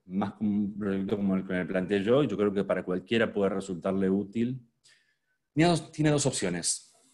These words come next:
Quienes conozcan un poco de marketing, con esta imagen probablemente les ayude. Eh, estoy hablando de la estrategia del océano rojo o el océano azul. ¿A qué me refiero con esto? El océano rojo es un espacio donde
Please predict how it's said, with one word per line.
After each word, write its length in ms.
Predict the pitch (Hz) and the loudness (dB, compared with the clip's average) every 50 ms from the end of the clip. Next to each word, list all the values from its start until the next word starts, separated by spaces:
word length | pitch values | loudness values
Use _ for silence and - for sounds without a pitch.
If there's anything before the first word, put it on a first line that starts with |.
| _ _ _ _ _ | _ _ _ _ _
Quienes 240 | 123 120 120 117 | 0 0 0 0
conozcan 360 | - - 131 156 160 - 151 135 | 0 0 0 0 2 2 0 0
un 40 | |
poco 180 | 123 147 131 139 | 2 2 2 4
de 60 | 127 | 4
marketing, 460 | 131 143 143 135 143 135 139 143 139 - - - _ _ _ _ _ _ _ | 4 4 2 2 0 0 0 0 -2 -4 -8 -18 _ _ _ _ _ _ _
con 160 | _ - 107 107 | _ -2 -2 -2
esta 140 | - - | 0 2
imagen 280 | 113 113 113 - 117 101 | 4 4 4 4 2 2
probablemente 840 | 98 101 98 104 107 104 104 101 101 107 104 101 104 - - - _ _ _ _ _ _ _ _ _ _ _ | 4 4 4 4 2 2 0 2 2 2 2 2 0 -6 -16 -20 _ _ _ _ _ _ _ _ _ _ _
les 180 | 90 90 85 95 | -12 -10 -6 -4
ayude. 600 | 92 85 117 131 135 120 117 127 135 127 - _ _ _ _ - - _ _ _ _ _ _ _ _ _ | -2 2 2 4 4 4 4 2 0 -2 -10 _ _ _ _ -20 -20 _ _ _ _ _ _ _ _ _
Eh, 720 | 101 101 98 95 90 87 90 90 87 85 82 82 85 76 - - _ _ _ _ _ _ _ _ | -2 2 2 2 2 2 0 0 -2 -2 -4 -6 -8 -10 -12 -16 _ _ _ _ _ _ _ _
estoy 140 | _ - 127 | _ 0 2
hablando 200 | 131 135 139 143 | 2 4 4 4
de 40 | 143 | 2
la 40 | 139 | 2
estrategia 360 | 117 101 107 113 - 123 117 | 0 0 0 -2 0 2 2
del 120 | 113 104 | 4 4
océano 280 | 101 - - 113 113 113 | 2 2 2 2 2 4
rojo 300 | 110 117 113 117 - 117 | 2 2 0 0 -2 -2
o 300 | 120 110 - 92 95 92 | -2 -2 -2 -2 -2 0
el 80 | 92 | 0
océano 380 | 95 95 - - 101 101 98 95 | 0 -2 -2 -2 -2 -2 -2 -4
azul. 500 | 90 - - 139 101 82 78 - - _ _ _ _ _ - - - _ _ _ _ _ _ _ _ _ _ | -4 -2 0 0 0 0 -2 -6 -12 _ _ _ _ _ -20 -20 -20 _ _ _ _ _ _ _ _ _ _
¿A 120 | 90 - | -6 -2
qué 100 | - 139 | 0 0
me 120 | 143 147 135 | 0 0 -2
refiero 320 | 123 117 - 127 123 107 | -2 0 2 2 2 4
con 160 | 110 104 101 | 2 2 0
esto? 320 | 95 98 - - 90 85 87 | 0 -2 -4 -6 -6 -2 0
El 80 | 98 | 0
océano 260 | 101 - 143 147 151 | 0 2 0 0 0
rojo 440 | 139 143 165 156 160 - 156 151 147 | 2 2 2 0 0 -2 -2 0 0
es 260 | 131 - - - - | 0 0 -2 -2 -2
un 140 | 117 117 120 | 0 0 0
espacio 580 | 113 113 - - 131 127 - - 127 127 123 117 | 0 -2 -2 -2 0 0 0 0 0 0 0 0
donde 800 | 104 107 104 104 104 101 98 101 98 98 98 95 95 - - | 0 -2 0 0 0 0 0 0 0 0 0 -2 -4 -8 -16